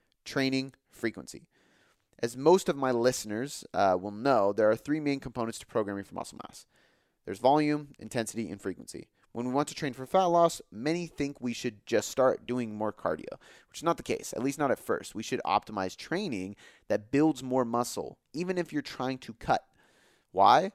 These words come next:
Simple. It promotes a faster metabolism, higher energy production, A K A expenditure and how many calories you're actually burning. Um, it improves your insulin sensitivity. It's less adaptable than cardio, meaning your body's not gonna get super used to it right away and stop being as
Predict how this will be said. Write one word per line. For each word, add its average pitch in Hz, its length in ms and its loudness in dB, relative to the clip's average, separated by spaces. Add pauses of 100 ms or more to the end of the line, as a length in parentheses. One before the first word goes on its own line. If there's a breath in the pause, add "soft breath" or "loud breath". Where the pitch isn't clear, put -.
(160)
Simple. - 380 -6 (320)
It 110 100 -4
promotes 120 320 -2
a 107 60 -10
faster 135 340 4
metabolism, 117 680 2
higher 120 340 4
energy 117 300 -2
production, 113 500 2
A 107 80 -2
K 101 320 0
A 104 80 -4 (360 soft breath)
expenditure 110 540 -2
and 104 240 -8
how 113 80 -6
many 104 140 -4
calories 107 280 4
you're 104 100 0
actually 101 260 -8
burning. 107 420 -2 (480 soft breath)
Um, 101 380 2
it 110 100 0
improves 131 360 -2
your 131 100 0
insulin 127 320 -6
sensitivity. 113 760 -4
It's - 160 -10
less 101 420 4
adaptable 117 640 2
than 120 120 -6
cardio, 110 580 2 (280 soft breath)
meaning 107 200 -6
your 104 80 -2
body's 110 260 4
not 117 120 -4
gonna 113 120 -8
get 101 160 -6
super - 320 -6
used 110 260 -6
to 113 60 -4
it 90 60 -6
right 104 180 4
away 101 220 4
and 98 100 -2
stop - 400 2
being 107 200 -8
as 92 320 -2